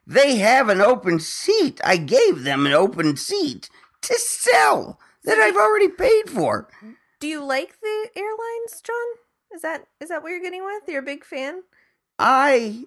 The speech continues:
Speaker 1: am going to reserve any
Speaker 2: <laughs>
Speaker 1: statement there because I am still their bitch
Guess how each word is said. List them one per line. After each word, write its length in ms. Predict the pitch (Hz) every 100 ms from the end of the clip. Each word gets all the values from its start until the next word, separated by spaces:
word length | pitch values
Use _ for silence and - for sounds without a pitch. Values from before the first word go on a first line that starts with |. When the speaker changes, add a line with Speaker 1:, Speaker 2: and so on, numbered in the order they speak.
| _
Speaker 1:
am 240 | 147 165 143
going 600 | 156 180 143 147 147 - _ _
to 440 | - 135 127 117 - _ _ _ _ _ _ _ _ _ _ -
reserve 880 | 123 131 107 101 131 135 127 110 _ _ _ -
any 340 | 127 127 120 95 269
Speaker 2:
<laughs> 140 | _
Speaker 1:
statement 640 | - - 123 135 - 165 -
there 220 | 156 175
because 460 | 139 - 120 101 - _ _ _ _ _ _
I 640 | - 139 131 131 143 156 - _ _ _ -
am 200 | 135 151
still 360 | - - 120 117
their 200 | 135 143
bitch 500 | 175 160 - -